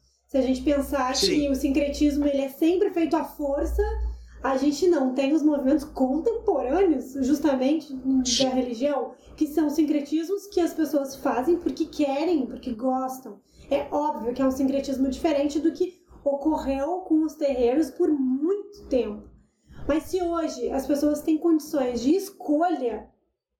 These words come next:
Speaker 1: é uma escolha, né? E eu acho que ela tem que ser respeitada. Eu acho que negar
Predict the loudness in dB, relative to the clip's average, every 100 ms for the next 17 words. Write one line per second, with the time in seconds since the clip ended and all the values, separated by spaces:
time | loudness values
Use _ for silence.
0 | -4 -2 -2 -2 -2 0 2 0 0 0
1 | 0 0 0 0 0 -2 -2 0 0 0
2 | _ -10 -4 -2 2 2 2 2 2 2
3 | 0 2 2 0 0 -2 -2 -12 _ _
4 | _ _ -4 0 0 -2 0 0 0 -4
5 | 0 2 2 0 -2 0 0 0 -2 -8